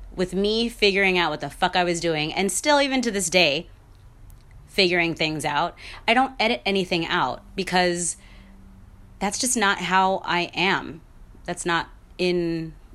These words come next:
my personality. So if you know me in real life, which sounds weird to say, but if you know me in real life, you know that that matches. Um, so yeah, I don't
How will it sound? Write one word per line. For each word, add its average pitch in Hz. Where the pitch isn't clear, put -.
my 156
personality. 147
So 151
if 151
you 170
know 165
me 156
in 165
real 156
life, 143
which -
sounds 147
weird 139
to 135
say, 139
but 151
if -
you 220
know 254
me 240
in 190
real 175
life, 151
you 170
know 160
that 151
that 143
matches. -
Um, 165
so -
yeah, 214
I 185
don't 196